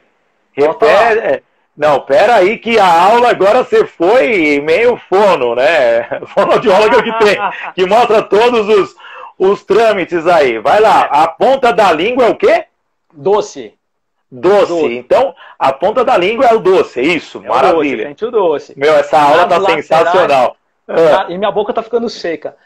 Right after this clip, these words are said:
Speaker 1: Nas
Speaker 2: Você já vai abrir um
Speaker 1: laterais
Speaker 2: vinho.
Speaker 1: Vamos,
Speaker 2: Ah.
Speaker 1: já vamos abrir. Nas laterais, é quando você saliva.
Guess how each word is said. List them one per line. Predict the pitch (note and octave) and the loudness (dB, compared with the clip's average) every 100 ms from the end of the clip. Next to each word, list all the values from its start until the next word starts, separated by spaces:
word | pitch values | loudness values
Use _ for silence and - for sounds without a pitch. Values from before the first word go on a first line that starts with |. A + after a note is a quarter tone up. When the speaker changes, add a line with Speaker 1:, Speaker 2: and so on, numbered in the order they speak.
| _ | _
Speaker 1:
Nas | E3 F#3 E3+ | -6 -6 -4
Speaker 2:
Você | G3+ A#3 G3 D#3+ | -4 -4 -2 2
já | F3+ | 2
vai | G3 | 2
abrir | G3 F#3+ | 0 -2
um | |
Speaker 1:
laterais | E3 | -2
Speaker 2:
vinho. | D3 A#2 _ _ _ _ | -4 -6 _ _ _ _
Speaker 1:
Vamos, | F#3 A3+ | -2 2
Speaker 2:
Ah. | C3+ | 2
Speaker 1:
já | G3 | 0
vamos | C4 | -2
abrir. | A#3 F3 _ _ | -4 -10 _ _
Nas | F3+ F3 | -10 -6
laterais, | A3+ - G3 G3+ A3+ G3 | -4 -4 -4 -2 -4 -6
é | F3+ G3 F#3+ | -4 -2 -2
quando | - G#3+ | -4 -8
você | G#3+ A3 G#3+ | -8 -8 -10
saliva. | - G#3 G3+ A3 F3 D3 A#2+ | -8 -6 -6 -8 -6 -4 -4